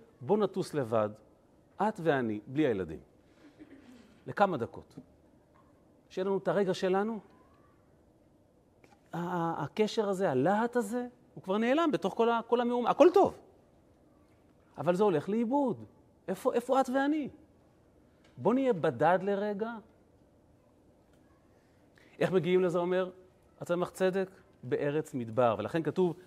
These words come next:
"צמאן נפשי". הפסוק המפורסם בתהילים, "צמאן נפשי לאלוקים, לקל חי,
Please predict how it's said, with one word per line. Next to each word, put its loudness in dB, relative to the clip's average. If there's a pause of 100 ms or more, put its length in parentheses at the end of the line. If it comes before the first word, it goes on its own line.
(180)
"צמאן -2
נפשי". -4 (1080)
הפסוק -8
המפורסם -2
בתהילים, 0 (260)
"צמאן -2
נפשי -6
לאלוקים, 0
לקל -4
חי, 4